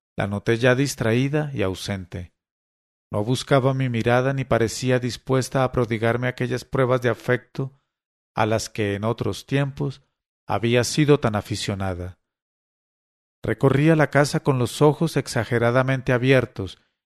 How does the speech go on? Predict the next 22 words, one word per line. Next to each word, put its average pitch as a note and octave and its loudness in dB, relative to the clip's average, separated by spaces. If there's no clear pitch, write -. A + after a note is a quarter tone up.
y A#2+ 0
acariciaba A#2+ 2
el B2 0
tapizado A#2+ -2
de A#2+ 2
los A2 -4
sillones B2 -4
como G#2 0
alguien B2+ 2
que B2+ -4
regresa A2+ 0
a A2 -2
su A2 -6
ciudad A2 -2
natal A#2+ -2
después A#2 -2
de B2 -2
un B2 -2
largo C3+ 2
y B2 2
agitado A2+ -2
viaje. F#2+ -8